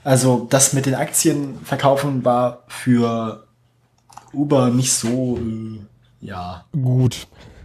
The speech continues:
Speaker 1: Läuft nicht so gut bei denen.
Speaker 2: Ja.
Speaker 1: Also dann können die sich halt auch bald, bald mit Tesla zusammentun und irgendwie eine Selbsthilfegruppe für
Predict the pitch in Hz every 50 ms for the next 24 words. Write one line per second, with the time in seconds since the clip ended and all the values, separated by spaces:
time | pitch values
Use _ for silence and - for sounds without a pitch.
0 | - _ _ _ _ _ _ - 147 147 143 151 160 160 - - 151 156 160 -
1 | - 151 139 131 143 151 151 143 - 123 113 110 104 107 104 98 90 87 - -
2 | - - - - - - - - - - - - _ _ _ _ _ _ _ _
3 | _ _ _ _ - 110 101 98 104 147 185 - - 127 131 127 143 127 107 -
4 | 123 139 135 131 151 147 135 135 147 143 131 131 143 135 143 135 - - 127 123
5 | 131 123 135 127 120 143 147 - 151 135 131 131 123 131 127 131 127 - - 127
6 | 123 120 110 120 123 104 120 117 110 107 123 120 123 - - 127 120 127 123 110
7 | 107 123 123 - 120 - - - 117 117 113 110 104